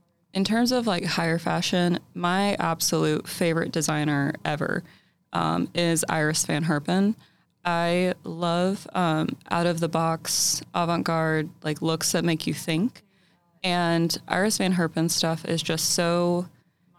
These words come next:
innovative and kind of messes with your mind as you look at it. And if you keep looking at it, you see even more shapes in every single one of her pieces.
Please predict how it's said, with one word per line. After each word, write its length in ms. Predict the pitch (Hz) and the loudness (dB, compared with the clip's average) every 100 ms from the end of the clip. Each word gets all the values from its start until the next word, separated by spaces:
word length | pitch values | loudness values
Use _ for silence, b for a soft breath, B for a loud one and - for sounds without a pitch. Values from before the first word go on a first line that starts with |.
| _ _ _ _ - | _ _ _ _ -6
innovative 800 | 180 170 180 214 233 254 254 - | 0 2 2 2 4 2 2 -2
and 440 | - 170 160 160 - | 0 2 4 2 0
kind 180 | - 180 | -2 2
of 80 | 175 | 4
messes 360 | 156 156 175 | 2 2 0
with 180 | 180 165 | 0 0
your 100 | 165 | 2
mind 320 | 160 151 160 | 2 2 2
as 140 | 160 160 | 2 2
you 100 | 151 | 0
look 220 | 151 156 | 0 0
at 80 | 170 | 0
it. 240 | 196 202 - | 2 0 0
And 120 | 175 | 0
if 120 | 170 | 0
you 80 | 170 | -4
keep 220 | - 185 - | -8 -16 -6
looking 340 | 170 170 170 | -4 -2 0
at 160 | 175 175 | 2 0
it, 160 | 175 | 0
you 100 | - | 0
see 400 | 151 - 170 170 | 0 2 2 2
even 280 | - 160 160 | 2 2 2
more 160 | 156 156 | 2 0
shapes 600 | - 160 165 - - - - | 0 0 -2 -2 -2 -2 -2
in 260 | 180 160 - | 0 0 -2
every 220 | 156 160 | -2 -2
single 320 | 160 170 156 | 0 0 2
one 140 | 156 | 0
of 100 | 151 | -2
her 100 | - | -4
pieces. 540 | 156 156 147 208 240 | -6 -4 0 0 0